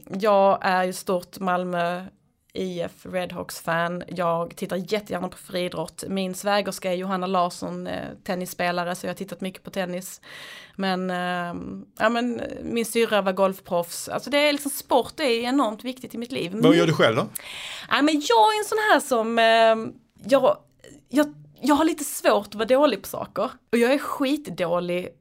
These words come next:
Speaker 1: på allt som har med något man håller i handen. Det vill säga, jag är jättedålig på golf, jag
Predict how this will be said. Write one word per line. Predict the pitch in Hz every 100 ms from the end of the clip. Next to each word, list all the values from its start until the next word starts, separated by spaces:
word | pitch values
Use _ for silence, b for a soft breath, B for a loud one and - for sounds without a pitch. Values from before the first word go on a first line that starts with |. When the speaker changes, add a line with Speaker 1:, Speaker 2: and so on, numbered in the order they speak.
| -
Speaker 1:
på | 208 180 185 -
allt | 202 185
som | - 185
har | 202 196 180
med | 175 170 175
något | 175
man | 175 185
håller | 180
i | 202
handen. | 269 175 175
Det | 190
vill | 196
säga, | 196 185
jag |
är | 240
jättedålig | 247 247 247
på | 247
golf, | 170 165
jag | 247